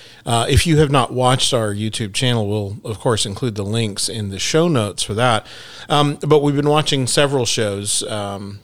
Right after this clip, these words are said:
recently, from D C Universe's Stargirl, uh, to Marvel's Agents of shield, which is in its final season, um, and then B B C's Class, which is a few,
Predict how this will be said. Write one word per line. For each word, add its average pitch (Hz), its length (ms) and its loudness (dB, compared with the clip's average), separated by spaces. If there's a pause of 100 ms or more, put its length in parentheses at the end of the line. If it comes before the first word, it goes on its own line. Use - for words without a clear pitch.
recently, 120 640 -2
from 107 680 -4
D 104 120 -6
C 101 180 -6
Universe's 110 440 -4
Stargirl, 160 720 6 (340)
uh, 104 280 0
to 117 160 -4
Marvel's 110 400 0
Agents 110 320 -6
of 101 80 -4
shield, 151 360 4
which 123 160 -2
is 107 80 -2
in 104 120 -4
its 101 120 -2
final 117 280 -2
season, 127 540 0 (960)
um, 113 420 0
and 117 140 -2
then 113 160 0
B 120 100 0
B 120 140 -2
C's 110 260 -2
Class, 117 560 2 (320)
which 151 160 0
is 156 100 0
a 151 60 -2
few, 190 560 0